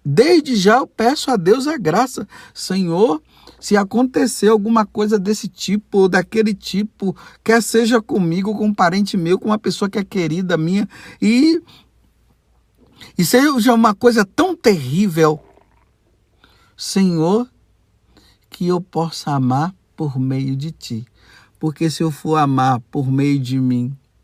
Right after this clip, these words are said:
eu não vou conseguir. Dai-me essa graça." Foi assim, meus irmãos, que Santa Maria Gorete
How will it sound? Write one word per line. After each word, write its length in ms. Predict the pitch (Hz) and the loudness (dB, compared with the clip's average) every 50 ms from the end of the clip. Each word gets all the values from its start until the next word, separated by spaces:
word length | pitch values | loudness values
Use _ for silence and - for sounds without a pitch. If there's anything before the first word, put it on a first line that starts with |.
| _ _ _ _ _ _ _ | _ _ _ _ _ _ _
eu 160 | - 135 135 | -2 0 0
não 220 | 135 139 135 131 | 2 0 0 0
vou 200 | 120 123 123 123 | -2 -4 -6 -6
conseguir. 720 | 123 - 127 120 117 - - 113 98 - - 90 98 117 131 - _ _ _ _ _ _ _ _ _ _ _ _ _ _ _ | -6 -8 -10 -10 -10 -10 -12 -16 -16 -14 -16 -16 -16 -16 -18 -20 _ _ _ _ _ _ _ _ _ _ _ _ _ _ _
Dai-me 360 | - 123 131 135 139 139 139 | -6 -2 0 0 2 2 0
essa 300 | 135 135 131 - - 131 | 0 -2 -2 -4 -6 -6
graça." 520 | 113 117 113 117 113 110 - - - 131 131 - _ _ _ _ _ _ _ _ _ _ _ _ _ _ _ _ _ _ _ _ _ _ _ _ _ _ _ | -6 -6 -6 -8 -8 -8 -12 -14 -14 -16 -18 -20 _ _ _ _ _ _ _ _ _ _ _ _ _ _ _ _ _ _ _ _ _ _ _ _ _ _ _
Foi 140 | - 147 147 | -2 0 0
assim, 320 | 147 139 - - - 170 | 0 0 -2 -4 -4 -4
meus 240 | 175 165 151 147 139 | -2 -2 -2 -2 -2
irmãos, 580 | 135 131 135 135 139 139 131 131 - - - - _ _ _ _ _ _ _ _ _ _ _ _ _ _ _ _ _ _ _ _ _ _ _ _ | -2 0 0 0 0 0 -2 -4 -8 -14 -20 -20 _ _ _ _ _ _ _ _ _ _ _ _ _ _ _ _ _ _ _ _ _ _ _ _
que 100 | _ - | _ -12
Santa 380 | 135 - - 147 147 - 139 135 | -10 -6 -4 -4 -4 -2 -2 0
Maria 580 | 139 139 139 135 135 139 139 139 135 131 123 - _ _ _ _ _ - - _ _ | 0 2 2 0 0 0 0 0 0 -2 -4 -8 _ _ _ _ _ -20 -20 _ _
Gorete 720 | 107 117 131 139 139 127 127 135 139 139 - - - - | -8 -4 -2 0 2 2 2 0 0 -2 -6 -12 -16 -18